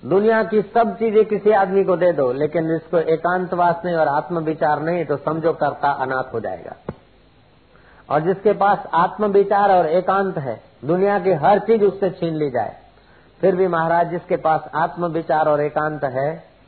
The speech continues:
वो परम सौभाग्य को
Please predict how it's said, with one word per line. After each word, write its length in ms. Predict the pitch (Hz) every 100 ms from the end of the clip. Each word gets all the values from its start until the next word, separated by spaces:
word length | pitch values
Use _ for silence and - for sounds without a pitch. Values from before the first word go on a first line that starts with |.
| _ _ _ _ _ _ _
वो 460 | 131 147 139 127 117 113 104 _ _ _ _ _ _ _ _ -
परम 260 | 156 156
सौभाग्य 580 | - 143 131 135 135 123
को 180 | 117